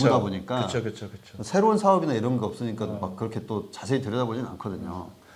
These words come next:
Speaker 2: 그럼 뭐 우리 의원, 의원들이 자세히 안 들여다보면 저희들이 자세히 들여다보고 듣고 알려드리겠습니다. 예.
Speaker 1: 네, 그런 부분에 있어서
Speaker 2: 음.
Speaker 1: 좀 더 이제 공단 내부적인
Speaker 2: 음.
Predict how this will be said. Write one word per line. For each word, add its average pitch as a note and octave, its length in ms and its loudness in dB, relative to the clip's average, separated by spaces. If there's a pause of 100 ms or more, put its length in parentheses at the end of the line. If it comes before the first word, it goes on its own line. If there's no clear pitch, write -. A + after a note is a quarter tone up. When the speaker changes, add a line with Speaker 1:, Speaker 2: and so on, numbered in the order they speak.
(180)
Speaker 2:
그럼 E3+ 180 4
뭐 E3 120 8
우리 D3+ 160 6
의원, D3+ 360 8
의원들이 D3+ 540 8
자세히 C#3 440 4
안 G2 120 4
들여다보면 A#2+ 400 0
저희들이 A#2 400 2
자세히 G#2 300 -2
들여다보고 G#2 1040 -2
듣고 G#2 520 -4 (300)
알려드리겠습니다. A2 720 0 (380)
예. F2 40 -14
Speaker 1:
네, - 500 -12 (120)
그런 C#3+ 240 6
부분에 C3 320 2
있어서 C3 800 4
Speaker 2:
음. G#2+ 200 -2 (220)
Speaker 1:
좀 E3 220 -2
더 E3 160 4
이제 A2+ 500 2
공단 A2 340 2
내부적인 G#2+ 1120 2
Speaker 2:
음. A2+ 300 -2